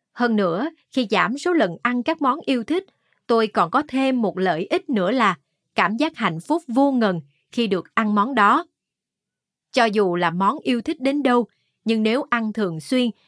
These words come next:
thì cảm giác ngon miệng cũng sẽ phai nhạt dần. Trong khi đó, nếu thỉnh thoảng mới ăn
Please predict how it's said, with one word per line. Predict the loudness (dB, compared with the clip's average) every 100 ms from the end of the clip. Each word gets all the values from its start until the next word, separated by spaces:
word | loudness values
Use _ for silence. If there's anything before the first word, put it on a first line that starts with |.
| _
thì | -8 0
cảm | 2 2
giác | 0 -4 0
ngon | 0 2
miệng | 0 -2 -6 -8
cũng | -4 -4 -4
sẽ | -4 -6
phai | 0 0 0
nhạt | 0 -4 -2
dần. | -2 -2 -6 _ _ _ _ _ -4
Trong | -2
khi | -2 0
đó, | 2 2 0
nếu | -2 -4
thỉnh | -4 -4 -4
thoảng | -4 -2 -2 -2
mới | -2
ăn | -2 -4